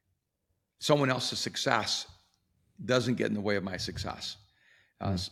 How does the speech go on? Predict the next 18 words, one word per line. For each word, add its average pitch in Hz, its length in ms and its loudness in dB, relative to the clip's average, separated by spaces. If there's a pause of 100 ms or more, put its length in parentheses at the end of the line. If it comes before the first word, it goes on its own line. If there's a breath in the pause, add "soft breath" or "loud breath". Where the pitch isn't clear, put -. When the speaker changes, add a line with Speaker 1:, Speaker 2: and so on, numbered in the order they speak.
Speaker 1:
w-, 110 180 -4
what 110 200 -2
someone 131 240 2
else 117 160 2
has 113 460 -2
doesn't 113 220 0
take 110 240 -2
anything 101 320 0
away 92 220 -4
from 90 180 -10
me. 82 160 -10 (300 loud breath)
In 113 80 -2
fact, 127 240 4
if 104 80 -6
anything, 113 600 0 (180)
it's 117 120 0
an 113 60 -4
indicator. 117 720 0